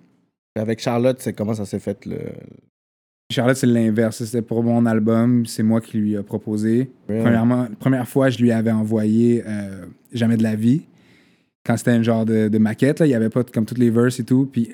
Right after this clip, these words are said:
Speaker 2: c'est elle qui m'a dit, comme, « You know what ? C'est, c'est vraiment chaud, comme ça va, ça va être un gros track, mais c'est, c'est pas ça l'angle, genre, que, que je voudrais, que je verrais pour le collab. J'aimerais mieux faire un truc plus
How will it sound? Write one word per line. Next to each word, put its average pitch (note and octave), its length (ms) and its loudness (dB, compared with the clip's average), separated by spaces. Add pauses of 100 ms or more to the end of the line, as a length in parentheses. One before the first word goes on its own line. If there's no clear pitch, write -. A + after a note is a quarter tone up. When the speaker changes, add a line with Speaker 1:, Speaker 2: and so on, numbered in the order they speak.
Speaker 2:
c'est - 160 -8
elle C3 160 2
qui A#2+ 120 0
m'a A2 120 4
dit, A2 200 0
comme, « A2+ 240 0
You A2+ 60 4
know A#2+ 140 4
what ? C3+ 240 0 (720)
C'est, A2+ 220 -2
c'est A2 180 -2
vraiment A#2+ 260 2
chaud, C#3 220 2
comme B2+ 120 0
ça A2 160 -2
va, G#2+ 140 -6
ça A2 140 -6
va A2 100 -2
être A2 80 -4
un A2+ 80 0
gros A2+ 260 0
track, C3 380 -2
mais A2+ 160 2
c'est, A2 180 -6 (500)
c'est A#2 220 -6
pas B2+ 220 2
ça B2 420 0
l'angle, A2+ 440 2
genre, G#2+ 160 -4
que, G#2+ 180 -4
que G#2 360 -6
je G2+ 200 -12
voudrais, A2+ 540 0 (460)
que B2 100 0
je G#2+ 100 -2
verrais A#2+ 320 2
pour B2+ 140 0
le A2+ 80 2
collab. B2 460 2 (240)
J'aimerais A2+ 280 2
mieux B2 120 4
faire B2 160 0
un G#2+ 120 0
truc A#2 260 -2
plus A#2+ 500 2